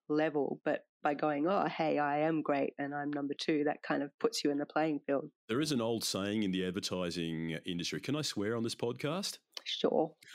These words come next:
Speaker 1: <laughs>
Speaker 2: Uh, there is an old saying of, of agencies pitching for big clients, and that's elephants, elephants.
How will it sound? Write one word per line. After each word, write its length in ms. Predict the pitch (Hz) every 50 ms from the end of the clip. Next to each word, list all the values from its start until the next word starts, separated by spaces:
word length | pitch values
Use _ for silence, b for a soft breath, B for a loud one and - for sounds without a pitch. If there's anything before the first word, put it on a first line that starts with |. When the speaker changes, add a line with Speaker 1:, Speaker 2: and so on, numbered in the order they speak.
| B
Speaker 1:
<laughs> 160 | B B B
Speaker 2:
Uh, 180 | - 85 82 82
there 200 | 80 87 98 98
is 100 | 110 95
an 80 | 101 95
old 200 | 90 92 92 92
saying 560 | - - 98 92 92 92 90 90 90 90 85 - - 85
of, 400 | 82 80 85 87 80 80 - - -
of 180 | 82 80 76 - -
agencies 760 | 80 85 85 80 - 82 85 - - - 82 76 78 80 - -
pitching 420 | - - 90 85 - - 78 78
for 120 | - 82
big 240 | 76 - 80 76 69
clients, 520 | - - 82 78 78 78 78 76 73 - -
and 80 | 82 85
that's 320 | 82 73 67 - - - - _ _ _ _ -
elephants, 640 | 87 85 90 - - 90 85 78 - - - - - - - - - - - - - - - 73
elephants. 640 | 71 73 71 - - 71 71 71 - - - -